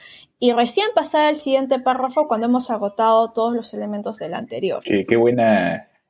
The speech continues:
Speaker 2: este, comparación, ¿ah? Claro,
Speaker 1: Sí.
Speaker 2: uno no guarda sus polos, sus pantalones, su ropa interior al azar, ¿no?
Speaker 1: Sí.
Speaker 2: Uno tiene un cajón para cada cosa y esas cosas están ordenadas con alguna lógica para que uno siempre pueda entender,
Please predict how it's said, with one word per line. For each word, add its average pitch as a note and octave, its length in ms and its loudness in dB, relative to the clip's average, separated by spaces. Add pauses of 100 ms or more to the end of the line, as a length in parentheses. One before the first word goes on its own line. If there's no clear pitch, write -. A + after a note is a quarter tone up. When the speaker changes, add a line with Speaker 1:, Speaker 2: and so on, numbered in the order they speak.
(160)
Speaker 2:
este, F#2+ 680 -8 (100)
comparación, E2+ 640 0
¿ah? D2 240 -6 (440)
Claro, E2+ 240 4
Speaker 1:
Sí. - 80 -8 (300)
Speaker 2:
uno G2 160 0
no G2 140 4
guarda F#2 520 4 (580)
sus - 180 -12
polos, F2 240 2
sus F2+ 80 -8
pantalones, E2 580 -2
su E2+ 100 -6
ropa E2 180 -6
interior D2+ 460 -2 (260)
al - 160 0
azar, - 360 -2 (440)
¿no? G#1+ 280 -10
Speaker 1:
Sí. - 140 -6
Speaker 2:
Uno - 100 -2
tiene D#2+ 180 -4
un F2 80 -2
cajón G2 340 0
para F#2 200 2
cada F#2 180 4
cosa G#2 460 2
y D2+ 160 -4
esas - 180 -12
cosas F2+ 340 -8
están D#2 240 -8
ordenadas D#2+ 600 -2 (180)
con E2+ 160 -4
alguna F2 280 0
lógica G2 520 2
para D#2 180 0
que D#2+ 120 -4
uno D#2 120 -6
siempre E2+ 380 -2
pueda F2+ 180 -2
entender, D#2+ 580 -2